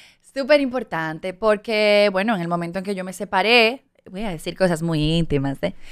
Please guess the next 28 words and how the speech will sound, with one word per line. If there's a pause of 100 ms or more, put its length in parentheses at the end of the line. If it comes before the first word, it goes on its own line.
(180)
En
el
momento
que
me
separé,
en
el
que
tú
estás
tomando
una
decisión
como
esa, (460)
eh, (260)
tú (100)
necesitas
libertad
y
quieres
libertad
para
tú
poder
tomar
decisiones,